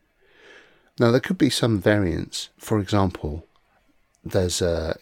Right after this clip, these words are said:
i-, if you're gonna play this, rather than just be an investigation game, you could split between drama and procedural scenes as you would do in drama system like, uh, Hillfolk and Melandros.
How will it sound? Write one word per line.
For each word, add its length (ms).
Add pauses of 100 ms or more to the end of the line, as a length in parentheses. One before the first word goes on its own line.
i-, 160
if 200
you're 80
gonna 160
play 460
this, 300
rather 220
than 160
just 240
be 140
an 40
investigation 760
game, 240
you 100
could 180
split 460
between 460
drama 480
and 160
procedural 560
scenes 520
as 240
you 120
would 180
do 160
in 180
drama 300
system 380
like, 240
uh, 140
Hillfolk 520
and 100
Melandros. 540